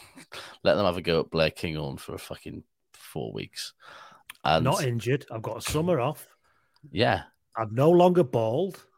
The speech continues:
Speaker 1: <laughs>
Speaker 2: My teeth
Speaker 1: Yeah.
Speaker 2: look belted. I feel
Speaker 1: Yeah.
Speaker 2: really happy with my life.
Speaker 1: Yeah, and then all of a sudden I go on Instagram and people are having a go at my fucking plugs and my fake teeth.
Speaker 2: <laughs> People
Speaker 1: When
Speaker 2: like
Speaker 1: really,
Speaker 2: us, but, you know,
Speaker 1: Yeah.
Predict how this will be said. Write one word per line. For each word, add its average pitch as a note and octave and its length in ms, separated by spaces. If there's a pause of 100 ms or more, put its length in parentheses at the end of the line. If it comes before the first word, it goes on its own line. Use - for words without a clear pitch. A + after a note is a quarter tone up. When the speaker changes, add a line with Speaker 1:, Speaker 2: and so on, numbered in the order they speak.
(120)
Speaker 1:
<laughs> - 300
Speaker 2:
My A2 60 (380)
teeth - 100 (120)
Speaker 1:
Yeah. A3+ 140
Speaker 2:
look C3+ 280
belted. C3+ 600 (240)
I C3 80
feel - 220
Speaker 1:
Yeah. C#3 60
Speaker 2:
really G3+ 260
happy F3+ 300
with E3+ 120
my E3 60
life. D3+ 480 (200)
Speaker 1:
Yeah, A2 320
and F#2 180
then A2+ 120
all A#2 180
of G2 60
a - 20
sudden F2 300
I E2+ 100
go F2 180
on F2+ 100
Instagram C#2+ 380
and D#2+ 80
people E2+ 300
are E2 60
having E2+ 160
a E2+ 60
go E2+ 220
at B1 60
my D#2 80
fucking E2 400
plugs E2+ 380
and E2 100
my E2 60
fake - 300
teeth. - 320 (320)
Speaker 2:
<laughs> - 300
People - 180
Speaker 1:
When - 80
Speaker 2:
like - 120
Speaker 1:
really, F#3+ 360
Speaker 2:
us, - 40 (260)
but, E3+ 100
you E3 80
know, C3+ 280
Speaker 1:
Yeah. D3 240